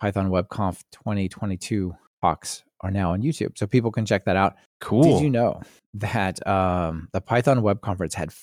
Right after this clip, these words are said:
Speaker 1: five days, and I think it was, like, four or five tracks all day? So there are a ton of videos. There's, like, a hundred and fifty videos or <laughs> something on there. I mean,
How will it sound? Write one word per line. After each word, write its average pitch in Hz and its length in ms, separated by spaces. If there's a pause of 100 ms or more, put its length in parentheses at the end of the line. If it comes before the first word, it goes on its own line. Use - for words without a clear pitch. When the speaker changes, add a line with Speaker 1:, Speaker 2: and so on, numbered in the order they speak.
(160)
Speaker 1:
five 123 460
days, 92 420
and 95 100
I 95 60
think 135 220
it 139 80
was, 101 120
like, 87 200
four 120 340
or 107 60
five 98 320
tracks - 680 (260)
all 98 220
day? 73 420
So - 160
there 123 220
are 80 120
a 82 40
ton 117 320
of 95 80
videos. 85 280
There's, 110 100
like, 117 160
a 98 40
hundred 110 300
and 104 80
fifty 107 240
videos 85 400
or 82 160 (140)
<laughs> - 120
something 151 520
on 143 200
there. 113 220
I 98 60
mean, 110 320